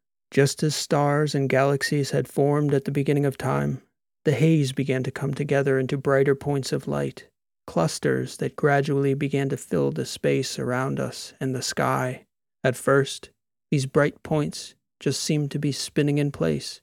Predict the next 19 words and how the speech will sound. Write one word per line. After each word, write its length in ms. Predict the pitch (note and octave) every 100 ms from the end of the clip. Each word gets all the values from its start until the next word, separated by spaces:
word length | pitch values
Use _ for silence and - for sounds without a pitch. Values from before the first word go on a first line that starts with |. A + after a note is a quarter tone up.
| _ _ _ -
almost 380 | D3+ C#3+ B2+ -
imperceptibly, 960 | B2+ - C3+ D#3 - - B2+ B2+ - _ _
shedding 400 | - E3 D3+ C#3+
their 120 | C3+ B2+
budding 420 | C#3 C#3 C3+ C3+
light 340 | C3+ C#3 C3+
on 140 | C3+ C3+
the 60 |
growing 380 | - C#3 C3+ C3
calamity 600 | - C3 C3+ C#3 C3+ C3
all 180 | C3 C3+
around 340 | C3+ C#3 D3
us. 440 | C3 B2 - - - _ _ _ _ _
But 140 | C#3 C3+
as 200 | C3 C3+
I 100 | B2+
continued 500 | - C3+ D#3+ D3+ C3+
to 120 | C3+
observe, 640 | B2+ C3+ C3+ C#3 B2 -